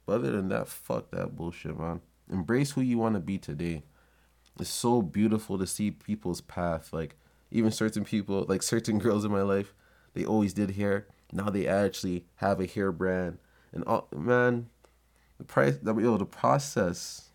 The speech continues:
of growing up and just living life the way you wanna live it is the most fucking beautiful thing, man. You guys keep being good, man.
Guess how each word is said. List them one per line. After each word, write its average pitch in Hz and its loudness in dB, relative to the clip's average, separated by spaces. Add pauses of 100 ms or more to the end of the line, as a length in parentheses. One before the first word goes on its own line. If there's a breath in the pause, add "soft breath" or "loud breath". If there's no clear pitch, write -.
(160)
of 101 -2
growing 98 2
up 92 -2
and 82 -4
just - -8
living 92 2
life 87 -2
the 87 -2
way 92 2
you 92 0
wanna 90 0
live 80 -4
it 82 -4
is - -10 (680)
the 85 -6
most 90 0 (420)
fucking 76 -4
beautiful 76 -6
thing, - -14
man. - -16 (1000)
You - -12
guys 120 4
keep - 0
being 104 4
good, 73 0
man. 71 -4